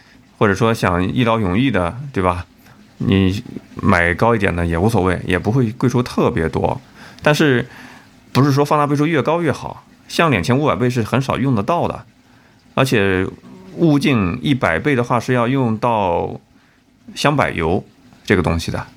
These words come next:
大家好理解吗？<laughs> 就是你要，<laughs> 你要，你要用到香柏油这种，这种材质，它是一种油性物质，因为它可以减少这种光线的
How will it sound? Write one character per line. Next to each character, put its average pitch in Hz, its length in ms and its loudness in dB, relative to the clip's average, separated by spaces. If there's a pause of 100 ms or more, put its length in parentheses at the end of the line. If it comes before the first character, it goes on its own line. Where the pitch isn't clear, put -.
(1200)
大 104 100 4
家 95 40 4
好 95 100 4
理 87 120 2
解 90 120 2
吗？ 87 220 -2 (420)
<laughs> 202 480 2
就 156 120 2
是 151 140 2
你 123 80 2
要， 135 320 0 (300)
<laughs> 381 440 -4
你 - 80 2
要， - 100 0
你 131 80 0
要 131 140 2
用 156 140 0
到 147 60 2
香 151 200 -2
柏 131 160 -2
油 92 160 -2
这 113 100 -2
种， 98 280 -2
这 120 80 -4
种 95 160 -2
材 85 260 -2
质， 104 300 -2 (200)
它 - 120 0
是 151 100 2
一 151 80 2
种 90 340 0 (520)
油 107 200 4
性 143 220 2
物 160 160 2
质， - 260 -4 (300)
因 139 180 2
为 120 160 2
它 131 380 0
可 131 300 -2
以 101 360 0
减 101 300 0
少 92 160 0
这 107 100 -4
种 92 180 -2 (560)
光 131 280 2
线 117 480 0
的 87 240 -2